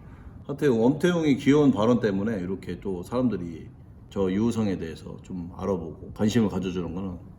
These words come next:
어, 정말 감사하게 생각합니다. 앞으로도 유우성 인터뷰, 어, 한마디 하겠습니다. 앞으로 양아치, 건달, 반달 이런 애들 성장 드라마처럼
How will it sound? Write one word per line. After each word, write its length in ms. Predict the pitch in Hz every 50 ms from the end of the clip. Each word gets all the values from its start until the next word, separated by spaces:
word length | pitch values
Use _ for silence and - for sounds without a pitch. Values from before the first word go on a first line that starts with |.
| -
어, 260 | - - - - - -
정말 220 | - - 98 98 90
감사하게 380 | - 98 98 92 92 85 82 78
생각합니다. 460 | - 98 85 82 82 80 80 - - - - -
앞으로도 340 | - 113 110 147 143 135 120
유우성 300 | 113 120 135 - - 135
인터뷰, 540 | 120 110 - 135 123 127 139 135 110 87 - - - - -
어, 440 | - 80 80 80 80 80 76 78 - -
한마디 380 | - - 147 156 156 135 117 101
하겠습니다. 460 | 90 92 90 - - 76 73 - - - - - - -
앞으로 540 | 95 98 - - 107 95 92 110 - - - -
양아치, 500 | - 92 101 117 123 120 - - 110 98
건달, 640 | - - 98 95 95 90 85 82 82 87 101 127 127 - - - - - -
반달 640 | - - 95 101 104 92 92 82 82 - - - - -
이런 280 | - 104 110 113 107 101
애들 320 | 92 - 82 80 78 - - -
성장 600 | - - - 180 190 185 170 160 160 151 143 123
드라마처럼 680 | - - 101 104 101 101 90 - - - 80 80 82